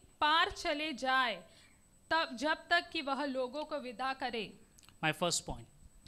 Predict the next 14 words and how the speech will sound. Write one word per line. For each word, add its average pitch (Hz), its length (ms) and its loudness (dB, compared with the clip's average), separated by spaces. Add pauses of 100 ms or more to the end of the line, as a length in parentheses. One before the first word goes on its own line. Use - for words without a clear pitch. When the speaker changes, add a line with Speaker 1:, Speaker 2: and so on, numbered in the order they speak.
(260)
Speaker 1:
मेरा 294 200 4
पहला 302 380 4
मुद्दा। 226 460 0 (540)
Speaker 2:
We 226 120 10
are 240 120 10 (120)
pushed 277 280 6
in 190 200 0
storm 151 400 0
by 160 160 4
God 151 240 0
sometime 143 540 -4 (300)
for 143 100 -2
our 131 120 -4 (120)
good. 123 80 -12